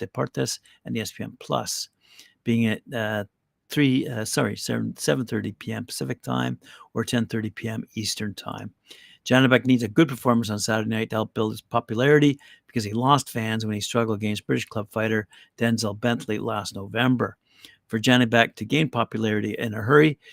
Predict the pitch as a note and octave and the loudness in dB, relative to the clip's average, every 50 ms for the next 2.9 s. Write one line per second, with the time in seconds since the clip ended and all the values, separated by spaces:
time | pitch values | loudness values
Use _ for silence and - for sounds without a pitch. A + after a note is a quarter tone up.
0 | - _ _ _ A#2 A#2 A#2+ B2 A2+ - - - - - A2 G#2+ A#2 C3+ B2+ B2 | -20 _ _ _ 2 4 4 4 2 2 -4 -6 -4 -4 -6 -2 -2 -2 -2 -2
1 | - - B2 A#2 A2 A2 A2+ A2+ A2+ - - - - G#2+ A2 A2+ A#2 A2+ A2 A2 | -6 -4 -2 -2 -2 0 -2 -2 -2 -4 -6 -6 -6 -6 -4 -4 -4 -6 -6 -10
2 | A2 - - G#2 A2 A2 G#2 - - G#2+ - - - B2 C3 C3+ D#3 | -10 -8 -8 -6 -6 -4 -4 -6 -10 -10 -12 -2 2 4 4 4 2